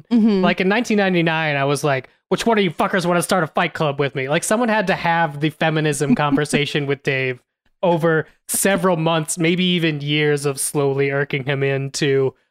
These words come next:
Speaker 2: you know, what equality actually means, uh, across genders and sexes. I think that this is fine. I think I said on the show that it's going to be, you know, used for, like, high school theater auditions, and I think that's
Speaker 1: Sure.
Speaker 2: great. Like, that's
Speaker 1: Sure.
Speaker 2: where it should be.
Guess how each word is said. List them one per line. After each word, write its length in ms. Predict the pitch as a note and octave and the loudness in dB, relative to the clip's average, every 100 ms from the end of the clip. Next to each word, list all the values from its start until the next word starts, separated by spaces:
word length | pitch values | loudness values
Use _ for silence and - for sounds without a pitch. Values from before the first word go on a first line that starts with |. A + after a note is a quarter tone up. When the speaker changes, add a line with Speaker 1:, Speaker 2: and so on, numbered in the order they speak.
| _ | _
Speaker 2:
you 80 | E3 | -2
know, 180 | D3 C3+ | 0 0
what 200 | C#3+ C#3+ | 0 -2
equality 640 | D3+ - D3 C#3 C#3+ C3+ C3+ | -4 0 0 2 0 -2 -2
actually 420 | C#3 - C#3+ C3+ | -2 -4 -2 -2
means, 500 | C3+ C3+ C3 B2+ - _ _ _ | -2 -4 -6 -12 -20 _ _ _
uh, 200 | D#3 C#3 | -2 0
across 400 | C#3 - D3 C3 | -2 0 -2 -2
genders 460 | D#3 D3+ C#3+ C#3 C#3 | -4 -2 -2 -2 -2
and 120 | C3 | -4
sexes. 560 | - C#3 - C#3+ B2+ - _ _ _ _ | -4 -6 -4 -6 -6 -8 _ _ _ _
I 240 | D#3 F#3+ G#3 | 0 0 0
think 360 | G3+ F#3+ - | 0 0 0
that 160 | E3 D3 | -4 -2
this 200 | D#3+ - | -4 -2
is 220 | C3 - _ - | -4 -6 _ -2
fine. 560 | C#3+ D3+ G#3 B3 B3 - _ _ - | 0 2 0 0 -2 -6 _ _ -2
I 120 | D3+ | -2
think 200 | - E3+ | 0 -2
I 80 | D#3+ | 0
said 220 | F#3 E3 | 2 2
on 100 | D3+ | 2
the 80 | D3 | 0
show 420 | - D3+ D3 D3+ | 0 2 2 2
that 100 | D3 | 2
it's 180 | C#3+ - | -2 -2
going 360 | D3+ C#3+ C#3+ C#3 | -2 0 -2 -4
to 100 | C#3+ | -4
be, 340 | D3 C#3+ C#3+ | -2 -2 -2
you 140 | D3 | -2
know, 140 | C#3+ C3 | -2 -2
used 420 | C#3 C#3+ D3 - | -4 -2 -2 -2
for, 180 | D3 C#3+ | -2 0
like, 300 | C#3 C3 - | 0 -4 -4
high 180 | D3+ D#3 | -2 -2
school 280 | - D3+ C#3+ | -2 -6 -4
theater 300 | D3+ D3+ F3 | -2 0 0
auditions, 600 | F3+ F#3 - A#3 B3 - _ _ | 2 0 2 2 0 -4 _ _
and 80 | D#3+ | -4
I 60 | D3+ | -2
think 240 | E3+ D3+ | -2 0
that's 200 | D3 B3 | 2 2
Speaker 1:
Sure. 60 | - | 0
Speaker 2:
great. 520 | E3 D3 G#3 - - - | -2 0 -2 -4 -10 -4
Like, 200 | D3+ C#3+ | -2 0
that's 260 | D3+ D3+ D3+ | -2 -2 2
Speaker 1:
Sure. 100 | D3+ | 4
Speaker 2:
where 160 | A4 | 4
it 60 | C#4 | 2
should 200 | E3 D#3+ | 0 0
be. 320 | C4 D4 C4+ | 0 0 -2